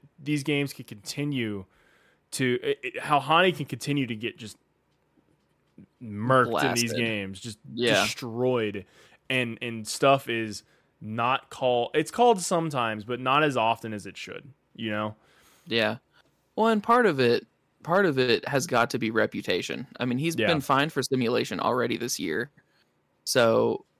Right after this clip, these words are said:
Speaker 2: he, he gets fouled all the time, and a referee can't call all of them. Otherwise, the game wouldn't, it would never flow. He gets
Speaker 1: Yeah.
Speaker 2: fouled. He,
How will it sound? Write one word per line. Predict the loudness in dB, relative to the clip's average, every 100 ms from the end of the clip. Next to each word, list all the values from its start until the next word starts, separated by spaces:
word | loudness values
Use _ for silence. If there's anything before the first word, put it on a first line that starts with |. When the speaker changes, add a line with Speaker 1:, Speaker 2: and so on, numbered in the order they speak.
| _ _ _ _
Speaker 2:
he, | -4 -2
he | 0 -2
gets | 0 -2 0
fouled | 4 4 6
all | 4 2
the |
time, | 2 2 2 2
and | 0
a |
referee | 2 2 0 -2 -4 _ _ -16
can't | -4 0 0 0
call | 4 4
all | 6 4
of | 2 -2
them. | -10 -4
Otherwise, | -2 2 2 2
the | -2
game | -2 -2 0
wouldn't, | -2 -2 -6 -4
it | -4
would | -2
never | -2 -2 -2 -4
flow. | -2 -2 -2 -6
He | -4
gets | -4 0
Speaker 1:
Yeah. | 2
Speaker 2:
fouled. | 4 2 -2 -10
He, | -12